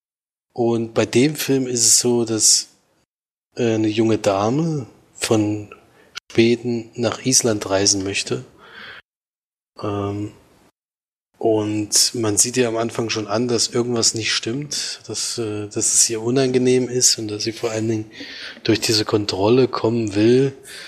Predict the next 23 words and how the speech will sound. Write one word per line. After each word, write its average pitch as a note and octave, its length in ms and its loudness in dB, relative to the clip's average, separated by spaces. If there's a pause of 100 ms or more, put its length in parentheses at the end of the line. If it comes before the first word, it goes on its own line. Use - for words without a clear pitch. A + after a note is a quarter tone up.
(220)
Also G#2+ 320 -2
kann G#2+ 280 0
man G#2+ 200 2
sich A2 160 2
schon G#2 160 -4
vorstellen, A2 440 -4
dass G#2 300 -6
irgendwas A#2 760 2 (580)
sie G#2+ 160 2
transportiert, A#2 840 0
was G#2+ 140 2
sie A2 80 0
nicht G2+ 180 -8
transportieren G2+ 560 -4
darf. G#2+ 460 -6 (2000)
Sie A2+ 120 0
schafft - 260 0
das B2+ 140 2
dann B2 140 -2
auch A#2+ 200 0
und A2+ 140 -4
kommt A#2+ 280 -6
dann A2+ 260 -4